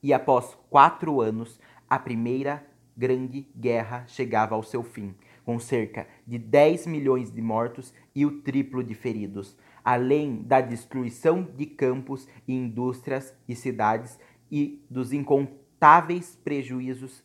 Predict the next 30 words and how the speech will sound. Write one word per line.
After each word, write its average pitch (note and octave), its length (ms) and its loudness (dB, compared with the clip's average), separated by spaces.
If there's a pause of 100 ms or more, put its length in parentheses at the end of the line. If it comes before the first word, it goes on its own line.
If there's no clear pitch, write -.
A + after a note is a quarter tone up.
econômicos. C3 920 -6 (1080)
A F#3+ 100 10
situação F3+ 560 2
durante D#3 500 2
a A#2+ 60 2
guerra B2 640 0 (120)
era C#3 200 6
totalmente F3+ 640 -2
precária. A#2 560 0 (540)
A C#3 100 6
fome, B2 640 2 (180)
o C3+ 100 0
desemprego C3 880 0 (180)
e D3 100 2
o C#3+ 60 4
medo C3+ 340 2
da C3+ 160 6
morte. G2+ 540 -2 (1700)
As D3+ 160 6
mulheres D#3+ 440 4
e F3 60 4
as D3+ 120 4
crianças D3 480 -2
tiveram D3 440 6
que D3+ 120 -12
compensar C#3+ 960 0
o C#3+ 120 -2
trabalho C3+ 440 6
nas C#3+ 220 0
fábricas A2 760 0